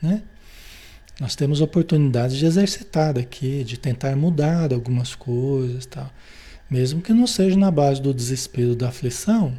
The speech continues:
mas nós não podemos também nos acomodar, né? Mas sem exageros, né? Sem exagero. Quando a gente começa a criar,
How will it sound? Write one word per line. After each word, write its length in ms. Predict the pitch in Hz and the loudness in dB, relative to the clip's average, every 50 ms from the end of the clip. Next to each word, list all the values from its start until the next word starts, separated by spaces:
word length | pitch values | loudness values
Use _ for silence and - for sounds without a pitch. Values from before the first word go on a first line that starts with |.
| - - | -10 -10
mas 240 | 147 131 131 131 139 | -10 -8 -8 -6 -6
nós 180 | 135 135 135 | -6 -6 -8
não 60 | - - | -10 -10
podemos 380 | - 180 151 156 156 160 156 - | -8 -6 -2 -2 -2 -2 -4 -4
também 400 | - 170 151 143 135 143 160 - - - - - - - - - - - - | -2 -2 0 0 -2 -2 -4 -8 -12 -18 -20 -20 -20 -20 -20 -20 -20 -12 -6
nos 180 | - 143 127 131 | -4 -4 -2 -2
acomodar, 720 | 131 123 - 156 147 165 196 196 202 208 196 185 151 135 - - - - - - - - - - | -4 -4 -4 -2 -2 0 2 2 2 2 2 0 -2 -4 -10 -18 -20 -20 -20 -20 -20 -18 -12 -8
né? 200 | 131 143 180 190 - - - - - - - - - - - - - - - - - - | -6 -6 -6 -8 -10 -16 -20 -18 -18 -18 -16 -18 -18 -20 -20 -20 -20 -20 -20 -20 -4 0
Mas 880 | 175 160 165 165 165 170 180 185 190 - - - - - - - - - - - 214 196 180 | 2 4 4 6 6 6 6 6 4 2 -2 -4 -4 -6 -8 -10 -12 -16 -16 -14 -14 -12 -10
sem 380 | - - - - - 190 202 | -10 -10 -4 2 6 6 8
exageros, 920 | 220 214 214 262 262 226 185 160 139 131 127 120 113 117 113 117 - - - | 8 6 4 2 0 2 4 4 6 6 6 4 2 0 -4 -8 -10 -6 -4
né? 260 | 143 151 180 202 208 196 - | -2 0 0 0 0 -2 -6
Sem 240 | - - - 139 139 | -12 -10 -6 -4 -4
exagero. 500 | 143 147 185 202 190 156 139 120 120 - - - - - - - - - | -2 0 0 0 2 2 0 0 -2 -4 -10 -16 -18 -16 -18 -18 -18 -8
Quando 180 | - - 349 339 | -4 -2 0 2
a 40 | |
gente 240 | 294 262 262 233 - - | 4 4 4 4 2 4
começa 460 | - 226 190 175 175 165 - - 165 | 4 6 8 8 8 6 4 2 -2
a 40 | 156 | -2
criar, 480 | - - 147 139 131 123 117 113 107 | 0 0 2 2 2 2 0 -2 -6